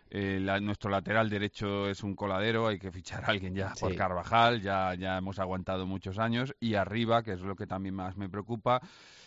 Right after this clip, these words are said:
Speaker 1: no tenemos el gol que te-, que teníamos que tener.
Speaker 2: Mm.
Speaker 1: Ayer un, me quedé con un dato del, el partido. Para mí es el, el dato del partido.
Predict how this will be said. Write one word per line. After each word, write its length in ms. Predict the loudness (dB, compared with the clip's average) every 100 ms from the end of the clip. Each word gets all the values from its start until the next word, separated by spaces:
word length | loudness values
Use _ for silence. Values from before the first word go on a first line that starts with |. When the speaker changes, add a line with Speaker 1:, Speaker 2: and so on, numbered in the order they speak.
| -10
Speaker 1:
no 300 | -2 0 2
tenemos 460 | 0 0 0 0 -2
el 120 | 0
gol 180 | 0 0
que 120 | -2
te-, 400 | -2 -2 -2 -2
que 100 | -6
teníamos 320 | -4 -2 -2
que 80 | -4
tener. 280 | -2 0 0
Speaker 2:
Mm. 20 |
Speaker 1:
Ayer 280 | 0 -2 -4
un, 280 | -4 -2 -2
me 140 | -2
quedé 180 | -2 -2
con 160 | 0 -2
un 140 | 0
dato 300 | 0 -2 -4
del, 200 | -2 -2
el 140 | -4
partido. 420 | -4 -6 -4 -6 -4
Para 180 | -6
mí 100 | -6
es 100 | -6
el, 340 | -6 -6 -8 -10
el 120 | -10
dato 240 | -6 -6 -6
del 140 | -6
partido. 480 | -6 -8 -6 -6